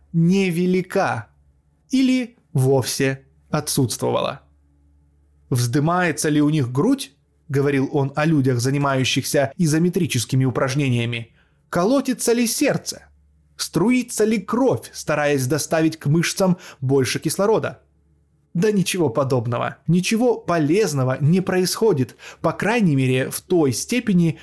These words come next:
чтобы можно было измерить. Мы пробовали, у нас ничего не получилось. Рост популярности йоги в тысяча девятьсот семидесятые и восьмидесятые годы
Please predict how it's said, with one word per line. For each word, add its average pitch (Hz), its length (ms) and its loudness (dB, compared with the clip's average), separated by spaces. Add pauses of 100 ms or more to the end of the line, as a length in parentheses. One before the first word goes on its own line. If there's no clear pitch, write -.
чтобы 226 360 0
можно 170 360 2
было 147 280 2
измерить. 135 640 -2 (460)
Мы 156 560 2
пробовали, 123 680 0 (540)
у 202 80 2
нас 185 380 0
ничего 185 440 2
не 120 100 0
получилось. 123 680 -2 (960)
Рост 240 400 0
популярности 208 760 0
йоги 175 580 2
в - 100 -4
тысяча 226 380 0
девятьсот 185 460 2
семидесятые 156 880 0
и 147 180 -2
восьмидесятые 143 840 0
годы 139 520 0